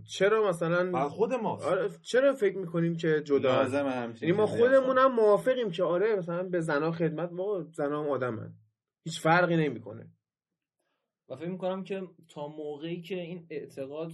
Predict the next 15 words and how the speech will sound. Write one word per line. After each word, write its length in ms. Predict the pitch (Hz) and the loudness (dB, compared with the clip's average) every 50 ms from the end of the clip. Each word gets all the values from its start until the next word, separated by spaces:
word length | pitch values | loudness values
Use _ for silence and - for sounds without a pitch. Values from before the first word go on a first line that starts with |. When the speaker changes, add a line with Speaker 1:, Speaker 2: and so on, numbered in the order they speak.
| 165 _ | -14 _
Speaker 4:
توی 300 | - 151 156 156 156 156 | -16 -14 -12 -12 -12 -14
تمامی 480 | 156 160 143 131 127 127 131 135 151 156 | -14 -16 -18 -18 -16 -16 -18 -16 -14 -14
افراد 300 | 135 127 - - 143 156 | -14 -14 -14 -16 -18 -18
جامعه 340 | 147 131 135 127 131 143 143 | -16 -16 -16 -16 -16 -16 -16
نهادینه 520 | 135 127 127 127 120 117 120 123 120 120 | -16 -16 -16 -18 -18 -20 -20 -20 -20 -20
بشه، 600 | 120 123 120 - - 147 143 139 131 123 120 117 107 | -18 -18 -20 -18 -16 -14 -12 -12 -12 -12 -14 -16 _
یعنی 220 | 117 131 139 147 127 117 127 131 123 123 127 123 123 123 | -18 -18 -18 -18 -18 -20 -20 -20 -20 -20 -20 -20 -18 -18
نهادینه 340 | 127 127 127 127 127 127 127 | -16 -16 -16 -16 -16 -18 -20
شدن 280 | - 135 135 143 143 | -18 -18 -16 -12 -10
برابری 520 | 139 120 120 120 120 113 123 117 117 131 135 | -8 -8 -8 -10 -12 -14 -14 -14 -14 -14 -14
حقوق 240 | 127 123 117 127 | -16 -16 -14 -16
زن 220 | 123 123 117 107 107 | -16 -16 -18 -20 -20
و 60 | 107 | -20
مرد، 240 | 110 113 107 107 110 | -20 -20 -20 -20 -20
یعنی 300 | 104 117 123 135 - | -20 -20 -20 -20 -20